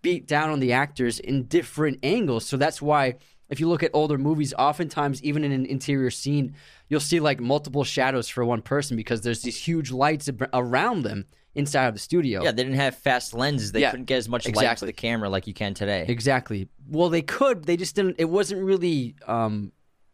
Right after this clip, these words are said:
Speaker 1: it wasn't, people didn't really spend time trying to develop that craft. And then Gordon Willis was a, an early purveyor of, "Let's shoot it dark with minimal lighting with these lenses." And,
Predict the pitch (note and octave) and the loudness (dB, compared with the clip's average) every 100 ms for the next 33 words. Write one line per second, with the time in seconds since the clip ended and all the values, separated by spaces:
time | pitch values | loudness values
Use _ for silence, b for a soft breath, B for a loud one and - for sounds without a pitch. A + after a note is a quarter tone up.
0 | _ _ - D#3 E3+ E3+ E3 D#3 C#3+ F3+ | _ _ 0 2 4 2 0 -2 -2 0
1 | G3 F#3+ F3 D#3+ D3 D3 - - - D#3+ | 2 2 2 0 0 -4 -12 -6 0 0
2 | - D3+ D3 - C#3 C3 A#2+ A2+ G#2 A#2 | 0 0 0 0 0 0 -2 -4 0 2
3 | A#2 - G2 - G#2 F2 - - b b | 2 0 -4 -2 -2 -4 -4 -16 b b
4 | b - B2 B2 B2+ D#3 D#3 C#3 F3 D#3+ | b -4 0 0 2 2 2 2 2 2
5 | C#3+ C3+ A2+ - A#2+ A2+ - _ C#3 C3 | 0 -2 -2 -2 -2 -2 -8 _ -2 -2
6 | - D3+ E3 D#3+ - B2+ B2 F3 F#3 D#3+ | 0 2 2 2 0 0 2 2 2 2
7 | A#2+ A#2+ G#2+ b b b b b B2+ D#3 | 2 2 0 b b b b b -2 0
8 | - - F3+ E3+ - - _ C#3 A#2 C3 | 0 2 4 4 0 -6 _ -12 0 2
9 | C#3+ F3 C3 A#2 A#2 D3+ F3+ E3 B2 A2+ | 4 2 -2 -2 0 2 2 2 2 2
10 | C3 D#3 - - A#2 A#2+ A#2+ G#2+ A2+ C3+ | 0 -4 -10 -10 -6 -4 -2 -4 0 0
11 | D3 B2+ A2 - - A#2 A2+ G#2+ | 0 -2 -4 -6 -4 0 0 0